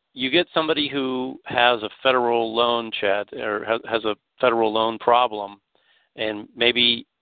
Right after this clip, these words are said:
you know, they now have their wages garnished, um, which only the federal, uh, lenders can do, at least in our state. Um, uh,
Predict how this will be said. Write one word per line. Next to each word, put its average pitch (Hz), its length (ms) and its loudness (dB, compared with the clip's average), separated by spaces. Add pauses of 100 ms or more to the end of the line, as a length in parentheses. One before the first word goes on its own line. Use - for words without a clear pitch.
(160)
you 123 100 -4
know, 107 160 4
they 110 160 4
now 120 260 4
have 117 280 2
their 110 260 -2
wages 110 720 -2
garnished, 104 560 0 (760)
um, 104 560 2 (160)
which 107 180 -2
only 123 340 4
the 113 140 -6 (100)
federal, 123 500 2 (680)
uh, 101 280 2
lenders 110 520 2
can 104 180 0
do, 104 440 0 (560)
at 104 100 -4
least 104 220 -6
in 95 80 -4
our 110 160 4
state. 95 340 0 (560)
Um, 107 440 2 (640)
uh, 110 320 0